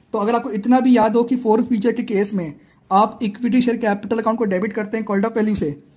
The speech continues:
तो आप सीधा सी निकाल सकते थे, लेकिन बेहतर है shortcut में ना जाएं, पूरे concept और entry को समझें आप। <coughs> थर्टी फर्स्ट में आते हैं।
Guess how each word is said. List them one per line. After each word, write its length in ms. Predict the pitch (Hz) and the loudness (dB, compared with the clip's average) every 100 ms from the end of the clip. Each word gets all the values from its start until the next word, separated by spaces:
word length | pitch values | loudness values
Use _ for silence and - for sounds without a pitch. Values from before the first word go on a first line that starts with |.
| _ - | _ -2
तो 60 | |
आप 100 | 214 | -2
सीधा 240 | 214 240 240 | 0 -2 -2
सी 220 | 240 233 | -2 -2
निकाल 280 | 214 202 185 | -2 -2 -4
सकते 300 | 156 135 147 | -6 -8 -8
थे, 160 | 151 - _ _ _ _ _ - | -8 -14 _ _ _ _ _ -4
लेकिन 300 | 190 226 196 | -2 -2 0
बेहतर 380 | 180 180 240 | 0 0 0
है 240 | 220 247 247 - _ _ _ | 0 -2 -6 -16 _ _ _
shortcut 540 | - - 220 226 240 240 | -6 0 0 2 -2 2
में 80 | 233 | 2
ना 120 | 226 | 2
जाएं, 200 | 214 254 - - - | 0 -4 -10 -20 -2
पूरे 200 | 208 226 | 2 2
concept 420 | 202 190 226 233 | 0 -2 -4 -4
और 180 | 202 208 185 | -2 -2 0
entry 320 | 190 196 196 | 0 2 0
को 260 | 220 247 - | 0 -2 -8
समझें 420 | - 185 170 175 | -2 0 0 -2
आप। 160 | 143 - - _ _ _ _ _ _ _ _ _ _ _ _ _ _ - | -4 -10 -20 _ _ _ _ _ _ _ _ _ _ _ _ _ _ 2
<coughs> 100 | 190 170 - 339 - - - - - _ - _ _ _ _ - - - - - _ _ _ _ | 4 2 0 0 0 -2 -10 -20 -20 _ -20 _ _ _ _ -20 -20 -20 -20 -20 _ _ _ _
थर्टी 180 | 185 190 | -6 -4
फर्स्ट 260 | 214 220 240 | -4 -4 -2
में 100 | 220 | -2
आते 220 | 208 220 | -2 -4
हैं। 240 | 226 - | -8 -12